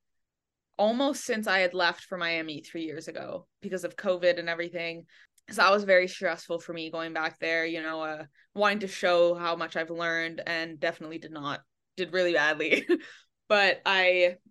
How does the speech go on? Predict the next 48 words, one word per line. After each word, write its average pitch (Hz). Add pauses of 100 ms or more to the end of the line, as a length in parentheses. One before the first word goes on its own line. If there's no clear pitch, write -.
came 233
back, 214
went 202
to 226
England. 196 (180)
That, 185
at 185
that 190
competition, 185
I 175
think 180
I 175
came 170
third. 165
I 185
qualified 165
for 165
a -
competition 170
in 175
England. 175 (920)
That 196
kind 214
of 180
reset 185
me. 185
I 170
did 165
really 185
well. 170 (840)
And 220
then 202
I 202
went 190
back 190
in 185
May 180 (120)
to 196
Canada 175
with 190
Randy, 175
actually, 165
this 170
time. 160
He 165
came 170
with 160
me. 165